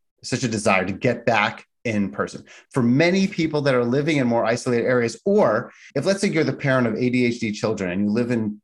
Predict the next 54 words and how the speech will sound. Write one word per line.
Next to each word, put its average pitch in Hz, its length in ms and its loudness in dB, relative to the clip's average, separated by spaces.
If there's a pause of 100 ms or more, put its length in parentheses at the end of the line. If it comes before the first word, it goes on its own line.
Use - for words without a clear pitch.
(140)
Albany, 117 400 2
New 107 80 4
York, 98 340 0
and 101 100 -2
there's 107 120 -2
no 120 120 2
parent 120 300 0
of 107 60 0
A 117 100 2
D 117 140 0
H 113 180 -2
D 107 420 0
support - 440 -2
group, 90 320 -2 (200)
but 123 140 0
there's 127 380 0 (120)
ten 147 240 2
other, 123 260 4
or 104 80 0
twenty 135 280 0
other, 110 160 0
or 101 60 -2
fifty 131 320 -2
other 113 200 2
all 107 120 0
around 110 180 0
the 120 80 0
world. 151 240 2 (220)
Now 190 160 4
you 220 160 2
have 185 100 2
the 202 80 0
opportunity 202 460 0
to 175 40 -2
join 262 320 4
that, 113 260 -2 (140)
and 160 120 0
you're 233 80 4
gonna 240 160 2
stick 254 260 -4
with 311 120 0
virtual, 120 480 0
and 143 100 2
that's 160 160 0
gonna 185 120 2
be 156 100 2
really 165 260 2
powerful 170 360 2
'cause 135 200 -2
you - 80 -4
could 170 140 -2
find 147 420 4
your 135 200 2
people. - 520 -2